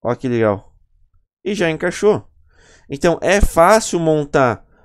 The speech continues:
a cruz branca por conta disso, ó. Vamos lá, vamos, vou desmontar, vou mostrar um pouquinho mais longe aqui, ó. Ó, o branco sempre olhando pra você.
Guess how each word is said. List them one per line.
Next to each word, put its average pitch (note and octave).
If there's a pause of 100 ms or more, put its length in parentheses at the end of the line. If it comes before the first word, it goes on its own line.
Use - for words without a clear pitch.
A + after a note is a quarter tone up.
(360)
a C3+
cruz C#3+
branca D3
por E3+
conta F#3+
disso, E3+
ó. F2
Vamos D3
lá, C#3
vamos, C3+
vou C3+
desmontar, D#3
vou D#3+
mostrar D#3
um D3
pouquinho D3
mais E3
longe D#3
aqui, C#3
ó. F2+ (1600)
Ó, C3
o A#2+
branco F3+
sempre A3
olhando G3+
pra G3+
você. F3